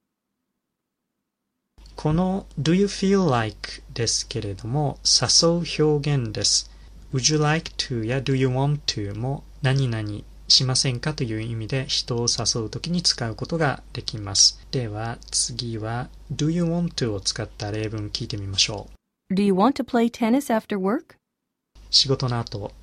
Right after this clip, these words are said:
Speaker 1: テニスしませんかという意味ですね。では、この例文、感情を込めて十回言う練習してみてください。どうぞ。
Speaker 2: Do you want to play tennis after work?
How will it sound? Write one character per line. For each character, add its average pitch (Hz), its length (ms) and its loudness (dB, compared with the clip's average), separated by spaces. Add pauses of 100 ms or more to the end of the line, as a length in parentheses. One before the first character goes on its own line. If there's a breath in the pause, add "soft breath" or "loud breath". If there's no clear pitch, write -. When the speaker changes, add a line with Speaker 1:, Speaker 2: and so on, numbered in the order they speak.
(140)
Speaker 1:
テ - 140 -2
ニ 123 100 0
ス - 160 4
し - 180 6
ま 120 120 2
せ 127 100 2
ん 107 100 -6
か 135 260 -2 (180)
と 123 100 -2
い 107 100 -2
う 104 40 -4
意 104 80 -6
味 98 100 -6
で - 80 -10
す - 160 4
ね。 - 160 -8 (520 loud breath)
で 113 60 0
は、 110 280 -4
こ - 140 -8
の 110 160 -4
例 104 220 -4
文、 104 260 -6 (120)
感 123 340 -4
情 120 240 -2
を 110 80 -4
込 117 120 -6
め 110 140 -6
て 131 320 -4 (220)
十 117 260 0
回 113 220 -4
言 110 100 -4
う 107 40 -4
練 104 180 -2
習 104 180 0
し - 120 6
て 113 100 -4
み 107 80 -8
て - 80 -8
く - 80 -8
だ 139 80 -8
さ - 120 -2
い。 - 120 -10 (200)
ど 120 100 -4
う - 20 -2
ぞ。 - 140 -6 (540)
Speaker 2:
Do 202 120 2
you 196 80 6
want 208 280 4
to 240 40 -2
play 233 260 2
tennis 247 420 2
after 214 240 -2
work? 202 380 -2